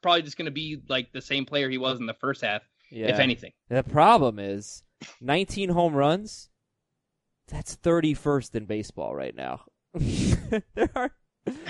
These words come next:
Speaker 2: there are
Speaker 1: sounds so crazy.
Speaker 2: thirty players who are on pace for around forty home runs. That's just, and there might even be more because of injuries. But there, there are th-, better way of saying it is there are thirty players that going into Wednesday night had hit twenty or more home runs.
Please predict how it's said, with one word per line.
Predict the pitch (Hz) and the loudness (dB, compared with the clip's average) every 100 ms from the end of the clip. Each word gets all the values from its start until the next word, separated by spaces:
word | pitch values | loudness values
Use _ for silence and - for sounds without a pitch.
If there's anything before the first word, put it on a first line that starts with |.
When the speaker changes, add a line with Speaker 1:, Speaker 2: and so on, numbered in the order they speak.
| - - - | -10 -12 6
Speaker 2:
there | 226 | 10
are | 269 254 247 | 12 12 12
Speaker 1:
sounds | |
so | - 151 | 8 -6
crazy. | - 294 294 | -2 2 4
Speaker 2:
thirty | 302 302 294 | 4 4 2
players | - 214 226 208 165 175 | 4 6 8 6 4 4
who | 170 | 6
are | 160 | 6
on | 160 156 | 6 4
pace | 170 156 143 | 2 0 0
for | - 131 | 0 2
around | 127 123 123 113 | 2 2 0 -2
forty | 120 117 107 | -4 -4 -4
home | 104 90 | -6 -8
runs. | 80 65 64 | -10 -12 -12
That's | 110 107 - - | -10 -10 -10 -14
just, | 104 - _ _ _ | -14 -14 _ _ _
and | - 190 | 4 6
there | |
might | 240 233 | 8 6
even | |
be | 190 | 6
more | 185 190 | 8 8
because | 143 135 | 8 4
of | 127 | 2
injuries. | 151 131 107 104 | 0 -2 -6 -6
But | 151 | 4
there, | 180 202 | 6 8
there | 196 202 | 10 10
are | 185 | 8
th-, | - - 214 175 | 2 0 2 4
better | 220 220 185 | 6 6 6
way | 180 170 | 4 4
of | 156 | 4
saying | 165 151 | 2 2
it | 143 | 0
is | 123 | 2
there | 143 | 2
are | 135 | 2
thirty | - 160 156 | 2 2 2
players | 156 143 127 | 2 2 4
that | 135 135 _ - 135 | 2 0 _ -20 0
going | 147 240 269 240 214 | 8 10 10 6 -2
into | 202 220 208 - 196 | 0 0 0 -4 -2
Wednesday | 170 160 170 156 151 147 | 2 2 2 0 0 0
night | 131 110 - _ _ _ _ _ - | 0 -2 -6 _ _ _ _ _ -2
had | 147 | 2
hit | 151 156 | 2 2
twenty | - 139 131 | -2 -2 -2
or | 120 | -2
more | 117 113 | -4 -4
home | 110 98 | -6 -8
runs. | 73 65 - | -12 -12 -20